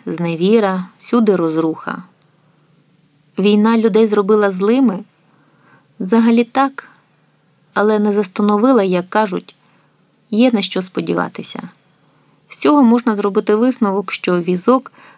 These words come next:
не вискочить з глибоко нарізаної колії. Європейці прикуті до традицій. «Так», Микола цмокнув, «це, до речі, спостерігається всюди.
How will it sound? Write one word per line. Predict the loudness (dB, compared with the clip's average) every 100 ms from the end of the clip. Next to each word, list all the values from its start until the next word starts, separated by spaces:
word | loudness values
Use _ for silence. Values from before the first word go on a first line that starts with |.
| _
не | -2 0
вискочить | 2 0 2 -2 0 -4 -6 -20 _
з | -4 0
глибоко | 2 2 2 0 0
нарізаної | 0 0 -2 -2 0 -2
колії. | -2 0 0 0 -6 -10 -16 _ _ _
Європейці | -2 2 2 2 0 0 -6
прикуті | -4 -4 -4 -2 0 0
до | -2 -2
традицій. | -2 -4 -4 -6 -14 -18 -18 _ _ _ _ _ _ _ _ -20 _ _ _ _
«Так», | -4 -4 -6 -16 -20 _ _
Микола | -4 0 0 0
цмокнув, | -2 -8 -6 -8 -12 -14 -20 -20 -20 -6
«це, | -2
до | 2 2
речі, | 2 0 0
спостерігається | -4 -4 -6 -2 -2 -2 -2 -4 -4 -8
всюди. | -8 -6 -6 -4 -8